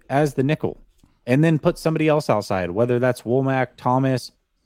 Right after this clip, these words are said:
Deontay Johnson, somebody, but not, not Lenoir. Leave him where he's been comfortable in playing. Allow that defense to work and just replace the one spot. It's like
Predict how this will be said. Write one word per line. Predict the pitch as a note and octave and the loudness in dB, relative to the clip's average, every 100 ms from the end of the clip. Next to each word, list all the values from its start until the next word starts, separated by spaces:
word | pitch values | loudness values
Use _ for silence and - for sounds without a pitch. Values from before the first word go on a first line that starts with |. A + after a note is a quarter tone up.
| _ - | _ 0
Deontay | A#2 C3+ D3 B2 | 4 4 4 4
Johnson, | A#2 C3+ - | 2 0 0
somebody, | - F#3+ D#3+ G2 G#2+ C3+ _ _ | 2 4 6 4 2 -2 _ _
but | B2 F#2+ | -8 -2
not, | F#3 A#3 - _ - - - | 0 0 -4 _ -20 -18 -4
not | B2+ A3 B3 | 0 2 2
Lenoir. | A2+ G2 C3+ G3+ | 2 2 4 4
Leave | C#3 A3 B3 | 4 2 0
him | - A#3 F#3 - | 2 4 2 -2
where | A2+ B2 E3 F#3 | -2 2 2 2
he's | F#3 D#3 | 0 -2
been | C3+ C#3+ | 2 0
comfortable | - D#3 F3+ C#3+ B2 A2 | 0 -2 -2 0 2 2
in | F#2+ | 0
playing. | - D#3+ G3+ G#2+ E2+ - - - - _ - | -4 0 2 2 -2 -8 -20 -20 -20 _ 0
Allow | A#2+ D3 G3 F3+ | 2 4 2 4
that | D#3+ D3 | 2 2
defense | A#2 D#3+ E3 - - | -2 -2 -2 -2 -4
to | G#2+ | -4
work | A2 E3 D#3+ | 2 2 2
and | A#2+ A2+ | -2 -2
just | D#3+ - | -2 -6
replace | B2 C3 - D3+ C#3 | -6 -6 -2 -4 -4
the | - A2+ | -4 -2
one | C3+ C3 | 0 0
spot. | D3 C#3 | 0 0
It's | C3 - | 0 0
like | F#3 E3 | 0 -2